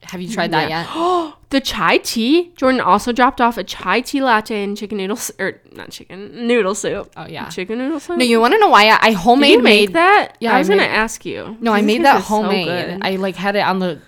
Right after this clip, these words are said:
Speaker 1: uh, stove all day for you.
Speaker 2: <laughs> Uh-huh.
Speaker 1: Um, I literally made it because they didn't ha-, we went to Target and they didn't have a, like, a fake chicken one. I
Speaker 2: Yeah.
Speaker 1: normally, like, go and we get the Gardein one
Speaker 2: Yeah.
Speaker 1: at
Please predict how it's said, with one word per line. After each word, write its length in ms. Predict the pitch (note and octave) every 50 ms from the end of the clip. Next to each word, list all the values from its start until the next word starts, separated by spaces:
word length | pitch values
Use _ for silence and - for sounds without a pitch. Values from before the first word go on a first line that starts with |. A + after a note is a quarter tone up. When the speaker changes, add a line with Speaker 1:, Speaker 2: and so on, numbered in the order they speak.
| _ _ -
Speaker 1:
uh, 220 | - F3 E3 D#3+
stove 340 | D#3+ - - - F3 E3+ D#3
all 140 | D3+ D#3+ D#3
day 140 | D#3 D#3+
for 200 | D#3+ - - C3
you. 240 | C#3+ C#3 C#3 D3+ E3 E3
Speaker 2:
<laughs> 60 | - - - - F4 G4 E4 E4 A#4
Uh-huh. 220 | - G#3 - F4 - -
Speaker 1:
Um, 320 | - C#4 C4 C4 B3+ B3+ B3+
I 140 | - C4
literally 340 | C4 B3+ B3+ B3 C#4+ E4 E4 D4
made 200 | C#4 B3+ C4+ C4+
it 80 | B3
because 260 | A3 B3+ - C#4 B3+
they 100 | G#3 A#3+ A#3
didn't 260 | A#3 B3 B3 - -
ha-, 140 | A#3 A3 - -
we 100 | B3 A#3+
went 140 | A#3 A#3
to 60 | A3+ A3
Target 380 | - - A3+ G#3 A3 G3+ F#3+
and 100 | E3 G3+
they 60 | F#3+
didn't 220 | F#3 E3+ G3 G3 G#3+
have 200 | G3+ A3+ A3+ A3
a, 40 | G#3+
like, 380 | G3 F#3+ E3+ - F#3+ F#3 -
a 60 | E3+
fake 260 | E3 - F3 E3+ E3 -
chicken 400 | - - E3 D#3+ F#3+ F#3 G3+ G#3
one. 380 | A3 A3+ B3 C4 C#4+ A#3 G#3+ -
I 60 | G3+
Speaker 2:
Yeah. 80 | G3+
Speaker 1:
normally, 420 | G3+ G3+ A3 A#3+ B3 B3 A3+ - - -
like, 200 | F#3+ F#3+ F3 E3
go 200 | F#3 F#3+ G3 F#3
and 200 | D3 F#3 F#3 F3+
we 80 | F3+
get 140 | E3 F#3 -
the 60 | E3
Gardein 400 | D#3+ F3+ F3 E3+ E3+ G3+ B3 B3+
one 320 | G3+ C#3 G2 - - - - - _ _ _ -
Speaker 2:
Yeah. 320 | B3 A#3 A3+ G#3+ G3 F#3+ A3
Speaker 1:
at 240 | G3+ - - -